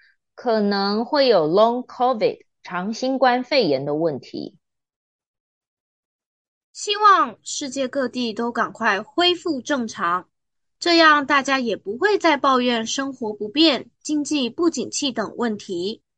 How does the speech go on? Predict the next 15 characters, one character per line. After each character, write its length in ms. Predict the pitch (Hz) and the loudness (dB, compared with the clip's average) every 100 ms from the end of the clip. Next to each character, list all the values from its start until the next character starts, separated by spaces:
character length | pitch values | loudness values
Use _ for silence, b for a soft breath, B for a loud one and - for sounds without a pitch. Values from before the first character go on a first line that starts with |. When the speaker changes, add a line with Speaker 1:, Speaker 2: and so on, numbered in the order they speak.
| _ _ _ _ _ b b - | _ _ _ _ _ b b -2
Speaker 1:
嗯， 100 | 214 | 2
嗯， 800 | 214 202 196 185 180 165 143 | 4 4 4 2 2 0 -2
嗯， 60 | 160 _ _ b b b | -8 _ _ b b b
就 300 | - 269 233 | 4 6 6
算 500 | 226 247 233 214 202 | 4 4 4 2 -2
疫 280 | - 320 240 | 2 4 4
情 420 | - - 156 170 | 0 -6 -6 -6
再 200 | 202 370 | 0 2
严 340 | 269 175 160 214 | 4 2 2 0
重， 340 | 330 - - _ _ _ - | 0 0 -4 _ _ _ -10
我 120 | 151 | -8
们 180 | 156 151 | -4 -2
的 140 | 156 | -2
节 240 | 156 160 | 0 2
目 340 | 185 240 208 | 4 4 2